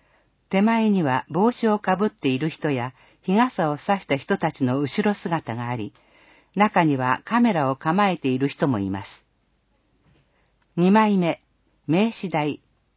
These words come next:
登別地獄祭り。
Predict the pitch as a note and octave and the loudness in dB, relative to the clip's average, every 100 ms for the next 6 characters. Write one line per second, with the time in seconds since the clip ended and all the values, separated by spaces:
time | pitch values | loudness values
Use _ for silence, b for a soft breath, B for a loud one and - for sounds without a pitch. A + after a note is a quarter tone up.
0 | _ _ _ _ _ _ _ _ - D#3+ | _ _ _ _ _ _ _ _ -4 -2
1 | F3 B3 A#3 G#3+ G#3 - F3 - C#3+ D3 | 4 4 4 2 -2 -2 -2 -2 -2 0
2 | A#3 - G3 F3 - A2+ G2+ | 0 0 0 0 -4 -12 -12